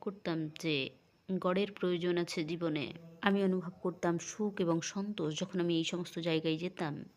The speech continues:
তো আমি বলতে পারি যে বেড়ে ওঠার সময় আলহামদুলিল্লাহ আমার প্যারেন্টস আমার মধ্যে বিশ্বাস, আহ, ঢুকিয়ে দিয়েছিলেন। তারা আমাকে সত্যি দিয়েছিলেন গুড মোরালস, এথিক্স। জানেন,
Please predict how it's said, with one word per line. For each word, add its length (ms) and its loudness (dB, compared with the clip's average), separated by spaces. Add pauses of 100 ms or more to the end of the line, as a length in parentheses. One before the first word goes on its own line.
(140)
তো 60 4
আমি 140 8
বলতে 300 2
পারি 220 2
যে 200 4
বেড়ে 260 4
ওঠার 260 0
সময় 460 0
আলহামদুলিল্লাহ 880 0
আমার 240 0
প্যারেন্টস 400 0
আমার 140 2
মধ্যে 340 -2
বিশ্বাস, 760 -2 (220)
আহ, 120 0
ঢুকিয়ে 360 -2
দিয়েছিলেন। 580 0 (160)
তারা 140 8
আমাকে 160 2
সত্যি 400 -2
দিয়েছিলেন 720 0 (220)
গুড 360 2
মোরালস, 760 4
এথিক্স। 720 0 (260)
জানেন, 320 0